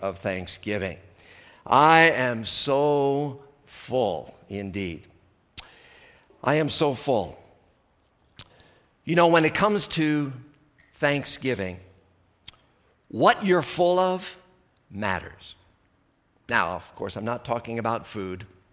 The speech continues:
I'm not, not even talking about bologna, if you know what I mean. What you're full of matters. What I mean is hinted at in the title that I gave my sermon for today.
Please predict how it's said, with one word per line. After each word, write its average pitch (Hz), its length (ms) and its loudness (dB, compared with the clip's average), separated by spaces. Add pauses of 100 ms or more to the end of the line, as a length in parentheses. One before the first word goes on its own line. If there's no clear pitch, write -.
(520)
I'm 92 100 -2
not, 110 320 -4
not 123 280 4
even 123 180 0
talking 127 420 -4
about 113 400 -2
bologna, 120 640 0
if 95 180 -12
you 95 80 -8
know 87 140 -8
what 90 120 -6
I 87 140 -6
mean. 87 320 -8 (320)
What 113 240 -4
you're 139 160 -2
full 165 380 2
of 107 340 0 (580)
matters. 104 800 0 (1300)
What 139 160 2
I 139 140 8
mean 233 320 2
is 156 200 0
hinted 190 420 -2
at 123 240 2
in 135 160 -2
the 127 80 -4
title 156 460 0
that 120 120 -2
I 113 100 -2
gave 123 240 -4
my 110 180 -4
sermon 107 420 -4
for 87 180 -10
today. 104 480 -4